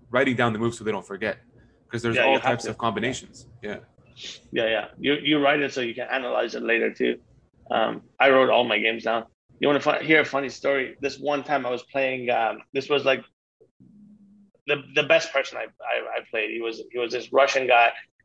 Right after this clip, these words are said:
Speaker 2: grandmaster, and I was, like, fourteen. And, um, you know, we, we played it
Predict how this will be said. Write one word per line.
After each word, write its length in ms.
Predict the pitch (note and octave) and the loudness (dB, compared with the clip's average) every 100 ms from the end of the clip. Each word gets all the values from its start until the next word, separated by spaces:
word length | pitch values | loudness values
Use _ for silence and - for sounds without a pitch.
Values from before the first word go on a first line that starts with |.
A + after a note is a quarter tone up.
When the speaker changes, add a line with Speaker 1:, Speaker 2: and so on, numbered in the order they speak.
| - | 2
Speaker 2:
grandmaster, 680 | C3 C3+ B2 A#2 - A2+ G#2+ - _ _ _ - | 4 4 0 -6 -8 -12 -12 -14 _ _ _ -6
and 300 | B2 B2+ B2+ | -2 -2 0
I 100 | C3+ | 2
was, 140 | C#3 C3 | 2 0
like, 140 | A#2+ | -4
fourteen. 560 | - C3 - B2 G#2+ - _ _ - | -6 -8 -8 -14 -16 -20 _ _ -4
And, 440 | C3 B2 A#2 A2 _ _ - | -2 0 -4 -8 _ _ -6
um, 360 | A#2+ G#2+ G#2+ - _ _ _ | -4 -4 -6 -12 _ _ _
you 120 | - C#3 | -4 0
know, 160 | A#2+ | 0
we, 220 | B2 C3 C3+ | -2 -6 -2
we 120 | C3+ C3 | -2 0
played 240 | D3 D3 | 4 4
it 100 | D3 | 4